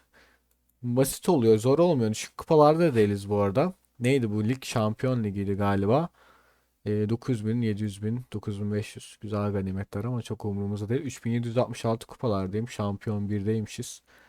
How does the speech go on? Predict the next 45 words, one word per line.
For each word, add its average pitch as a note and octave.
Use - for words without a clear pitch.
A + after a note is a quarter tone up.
Yok, G2
Şampiyon G2+
ikideymişiz. A2
Son G2+
ikilik G2+
Şampiyon F#2+
bir. D#3+
Ee, G#2
ama A#2
Şampiyon A#2
bire G#2+
de B2
çok B2
az -
kalmış G#2+
yani. F#2+
Üç -
bin G#2
sekiz G#2
yüz -
kupada G#2
geliyor. G2
Bir A2
kırk -
kupalık -
bir -
şey A2+
kalmış. G#2
Yani A#2+
kupa -
kasma E3
ya E3
da E3+
kupa -
kaybetme D#3
gibi D3
bir C3+
derdim B2
yok B2+
şu G#2+
an, G#2
farkındaysanız. G2+
Çünkü -
ganimet A2+
kasmıyorum. G2+